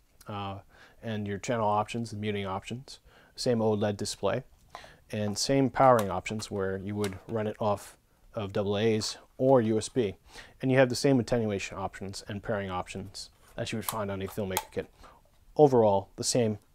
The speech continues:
thing that you have in a Filmmaker Kit. What's different, uh, about this transmitter versus, say, the one in the Filmmaker Kit,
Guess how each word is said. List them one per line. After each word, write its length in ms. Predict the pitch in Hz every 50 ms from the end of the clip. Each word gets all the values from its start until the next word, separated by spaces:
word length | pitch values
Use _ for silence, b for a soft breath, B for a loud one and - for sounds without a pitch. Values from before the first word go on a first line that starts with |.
| _ _ -
thing 260 | - - 110 101 101
that 80 | 95
you 100 | 92 98
have 220 | 92 95 95 95 92
in 60 | 92
a 40 | 87
Filmmaker 400 | - 92 90 90 92 90 - _
Kit. 160 | - 95 92 - B B B B B B B B B B
What's 260 | - 135 123 113 -
different, 400 | - - 185 175 - 165 135 - - _ -
uh, 220 | 131 113 107 107 104
about 240 | 101 117 107 107
this 160 | - 127 113 -
transmitter 480 | - 131 120 110 107 117 117 113 110
versus, 460 | 101 - 117 110 107 - - 110 101
say, 360 | - - - - 117 110 107 104
the 120 | 98 104
one 160 | 107 110 104
in 80 | 101 98
the 60 | 92
Filmmaker 400 | - 170 175 160 135 113 - 101
Kit, 220 | - 143 156 -